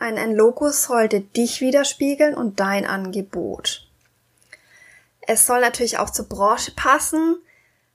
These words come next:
auch farblich und von der Symbolik her nicht komplett konträr sein, dass man die Leute nicht in die Irre führt.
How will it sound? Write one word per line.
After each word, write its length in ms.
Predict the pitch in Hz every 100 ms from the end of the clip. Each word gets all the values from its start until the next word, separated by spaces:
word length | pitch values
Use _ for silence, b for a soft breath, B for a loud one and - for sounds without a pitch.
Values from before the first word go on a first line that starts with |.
| _
auch 180 | - 220
farblich 960 | - 247 233 254 247 269 285 277 - -
und 260 | 208 220
von 200 | - 214
der 100 | 214
Symbolik 600 | 214 220 202 214 247 277 -
her 640 | 294 277 269 262 269 - _ -
nicht 420 | 233 247 - -
komplett 540 | - 247 233 240 -
konträr 680 | - 226 214 - 214 202 214
sein, 480 | 220 277 285 294 294
dass 220 | 254 -
man 140 | 233
die 80 | 220
Leute 380 | 220 190 196 196
nicht 280 | 202 196 -
in 160 | 220
die 80 | 190
Irre 220 | - 214
führt. 340 | 247 294 330